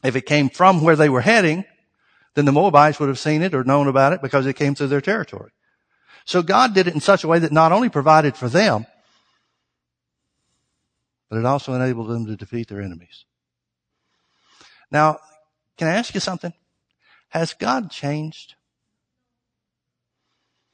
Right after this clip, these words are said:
Does he care more for Israel, his servants, than he cares for you,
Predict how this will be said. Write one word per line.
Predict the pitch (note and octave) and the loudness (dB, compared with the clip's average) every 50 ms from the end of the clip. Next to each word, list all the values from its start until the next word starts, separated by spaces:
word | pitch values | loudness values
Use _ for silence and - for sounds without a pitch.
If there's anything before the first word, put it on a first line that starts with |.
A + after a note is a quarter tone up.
| _ _ _ _ _ _ _ _ _ | _ _ _ _ _ _ _ _ _
Does | - D#3 D#3 - | -2 -2 -2 -2
he | D#3+ | -4
care | D3+ - - G#3 A#3 | -6 -4 -4 -4 -4
more | A#3+ A3 G3+ G3+ G3 | -4 -4 -4 -4 -4
for | - - D3+ | -6 -6 -6
Israel, | D#3+ D#3+ E3+ D#3+ - - A#2+ A#2 A2+ A#2 | -4 -4 -4 -4 -4 -6 -6 -6 -6 -4
his | B2 B2+ A2+ | -6 -6 -6
servants, | - - - F#3+ F#3 D3 G#2+ G#2+ A2+ - - | -6 -8 -8 -8 -8 -8 -8 -10 -12 -12 -12
than | B2+ A#2+ | -12 -12
he | A#2+ | -10
cares | - - C#3 C#3 C3+ - | -8 -6 -6 -6 -6 -8
for | - - A#2 | -10 -14 -14
you, | A2+ B2 D#3+ F3 D3 B2 B2+ B2+ | -12 -10 -10 -8 -8 -10 -10 -12